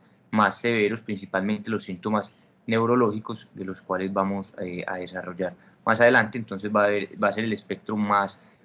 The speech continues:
severo de la enfermedad, pero la hiperuricemia siempre, siempre va a estar presente, pues, en estos pacientes.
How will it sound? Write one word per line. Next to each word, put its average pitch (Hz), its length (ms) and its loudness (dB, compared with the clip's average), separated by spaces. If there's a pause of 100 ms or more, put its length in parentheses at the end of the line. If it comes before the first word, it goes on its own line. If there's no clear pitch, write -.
severo 101 560 0 (140)
de 104 100 0
la 95 100 0
enfermedad, 92 560 0 (380)
pero 165 240 6
la 147 80 6
hiperuricemia 120 680 0
siempre, 110 500 -2
siempre 107 380 -6
va 110 80 4
a 110 40 2
estar 101 300 -4
presente, 101 380 -6
pues, 95 200 -12
en 95 120 -4
estos - 340 -10
pacientes. - 800 -10